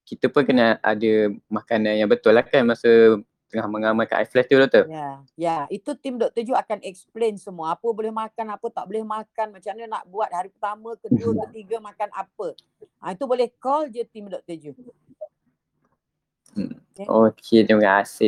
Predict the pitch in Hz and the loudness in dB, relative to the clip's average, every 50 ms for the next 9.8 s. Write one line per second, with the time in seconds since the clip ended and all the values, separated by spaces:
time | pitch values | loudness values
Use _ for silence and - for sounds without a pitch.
0 | - 104 98 - - 104 101 - - 107 104 98 98 101 - - - - - - | 0 0 0 2 2 0 0 0 0 2 2 2 2 2 0 -2 -6 -10 -12 -14
1 | _ _ _ _ - - - 151 139 117 - - - - 110 117 117 117 117 117 | _ _ _ _ -16 0 4 6 6 6 6 2 0 0 2 4 6 6 6 6
2 | 113 113 110 107 107 107 - - 107 110 107 107 107 110 110 110 110 107 104 - | 6 4 4 4 2 0 -2 -2 2 2 4 4 4 4 4 4 2 0 -2 -4
3 | _ - 104 104 110 101 98 95 95 95 101 110 135 175 214 - - _ _ _ | _ -4 -2 0 0 0 0 2 4 6 6 8 6 6 4 2 -4 _ _ _
4 | _ _ _ _ _ _ _ _ _ - 127 131 123 120 120 117 117 120 113 - | _ _ _ _ _ _ _ _ _ 2 4 4 6 6 6 6 6 4 2 2
5 | - 120 120 117 117 117 113 113 113 113 113 110 110 - _ - 135 139 143 117 | 2 4 6 6 8 8 8 6 6 6 4 2 0 -4 _ -2 0 2 4 4
6 | 98 92 - - _ _ _ _ _ _ _ _ _ _ _ _ _ - - - | 2 2 -2 -6 _ _ _ _ _ _ _ _ _ _ _ _ _ -20 -6 -2
7 | 117 113 113 113 117 113 - - 156 147 123 120 120 120 113 104 107 107 117 139 | -2 0 2 0 0 0 0 2 2 2 2 2 2 2 0 2 2 4 6 6
8 | 160 170 - _ _ _ _ _ _ - - 107 110 127 127 - - - 110 - | 4 4 0 _ _ _ _ _ _ 0 2 4 4 4 2 0 -4 -6 -4 -4
9 | 110 - - - 110 101 107 120 139 151 139 117 101 - - | -6 -8 -8 -6 -4 -2 0 0 0 2 0 0 0 -2 -6